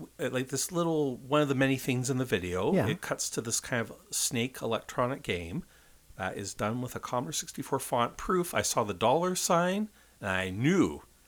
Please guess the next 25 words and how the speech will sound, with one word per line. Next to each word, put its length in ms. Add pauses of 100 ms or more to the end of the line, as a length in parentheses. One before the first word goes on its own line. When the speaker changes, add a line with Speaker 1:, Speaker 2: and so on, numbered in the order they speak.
(360)
Speaker 1:
that 280
is 200
the 80
dollar 300
sign 260
from 180
a 20
Commodore 300
sixty-four. 760
Speaker 2:
Cool. 540 (600)
Speaker 1:
And 100
I 80
posted 440
about 280
it 60
on 280
the 60
comments 460
for 120
the 240
YouTube 220
video, 640 (220)
and 140
the 60
creator 640